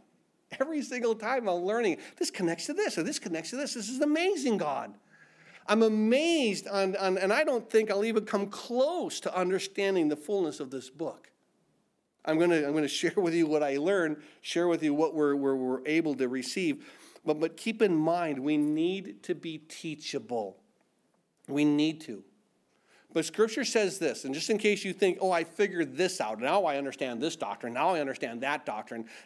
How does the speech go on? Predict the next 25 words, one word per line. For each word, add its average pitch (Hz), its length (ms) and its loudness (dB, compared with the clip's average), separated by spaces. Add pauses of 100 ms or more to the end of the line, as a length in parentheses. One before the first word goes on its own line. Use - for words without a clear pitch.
In 147 140 4
case 220 320 0
you 226 100 0
think 208 300 -2
you 175 80 -4
figure 170 360 0
it 156 60 2
out, 160 200 0
what, 147 120 0
what 147 140 -4
Scripture 202 420 -2
says 165 320 -2
is 139 140 -6
this 147 180 -8
in 139 80 -10
First 165 300 -6
Corinthians 147 420 -2
thirteen 143 380 -4
twelve, 139 280 -2 (280)
"We 185 340 2
see 185 600 0 (320)
in 160 160 6
a 156 40 6
mirror 156 440 4
dimly." 151 800 0